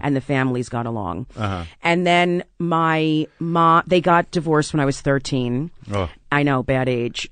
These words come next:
Speaker 2: Yeah.
Speaker 1: Ru-, and then my dad married a younger woman,
Speaker 2: Mm.
Speaker 1: and my mom married Zach Braff's father.
Speaker 2: Oh.
Speaker 1: So they've both been remarried for, oh my God, thirty, thirty-five years.
Speaker 2: Okay.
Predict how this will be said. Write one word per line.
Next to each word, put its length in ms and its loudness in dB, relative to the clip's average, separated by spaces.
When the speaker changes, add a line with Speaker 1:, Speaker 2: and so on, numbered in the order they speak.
Speaker 2:
Yeah. 80 0
Speaker 1:
Ru-, 160 4
and 320 2
then 340 2
my 340 0
dad 680 0
married 560 0
a 160 2
younger 380 2
woman, 520 0
Speaker 2:
Mm. 260 -4
Speaker 1:
and 260 2
my 180 2
mom 680 0
married 540 0
Zach 300 -2
Braff's 360 -2
father. 560 -2
Speaker 2:
Oh. 520 0
Speaker 1:
So 260 0
they've 200 2
both 420 4
been 540 2
remarried 600 2
for, 460 -2
oh 60 -6
my 140 -2
God, 320 -2
thirty, 360 0
thirty-five 500 -4
years. 560 -4
Speaker 2:
Okay. 460 2